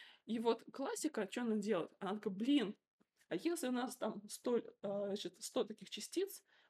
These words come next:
мы должны закодировать д-, два в сотой степени возможных состояний, и честно, оптимизатором, не дай бог, ещё, не знаю, там, э, как называется,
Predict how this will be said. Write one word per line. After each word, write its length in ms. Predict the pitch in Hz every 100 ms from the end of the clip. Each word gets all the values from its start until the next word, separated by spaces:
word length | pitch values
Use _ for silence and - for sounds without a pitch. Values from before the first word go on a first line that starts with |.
| -
мы 100 | 226
должны 260 | 233 214
закодировать 500 | 202 214 220 240 214 165
д-, 280 | 156 - 190
два 260 | 220 220 -
в 260 | 190 196
сотой 320 | 214 254 247
степени 340 | 202 214 202 196
возможных 400 | 202 208 208 165
состояний, 640 | 202 - 208 349 403 226 - - _
и 80 | 196
честно, 580 | - 269 403 - 330 320 _ _ _ -
оптимизатором, 920 | - - 185 214 339 349 277 254 254
не 100 | 226
дай 140 | 214 220
бог, 300 | 208 196 -
ещё, 340 | 185 - 214
не 120 | 208 196
знаю, 260 | 175 156
там, 460 | 160 151 151 208 214 _ _ _
э, 140 | 220 220
как 100 | -
называется, 540 | 180 185 175 170 170